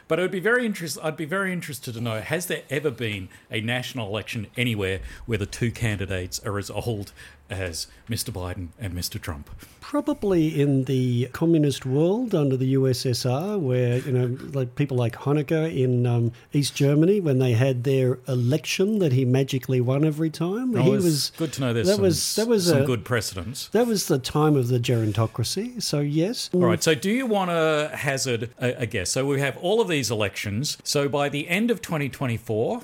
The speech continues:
Speaker 1: will the world be a more stable place? Will it be a more unpredictable place? Or will it just be the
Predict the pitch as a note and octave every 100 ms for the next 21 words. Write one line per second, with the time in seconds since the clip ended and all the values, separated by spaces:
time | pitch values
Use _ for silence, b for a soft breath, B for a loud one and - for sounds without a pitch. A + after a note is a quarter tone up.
0 | - B2+ D3+ B2+ B2+ C3+ B2+ G2+ A#2+ A2+
1 | A2 G#2 G#2+ F#2+ - E3 F#3 E3+ D3 D#3+
2 | D3 C3+ - C3 A#2 A#2 G2+ G#2+ G#2+ -
3 | A#2+ - A2 D#3 - B2+ B2 A2+ - B2
4 | A2+ A2 - - D3+ F3 D#3+ A#2 C3+ -
5 | A2+ F2+ A2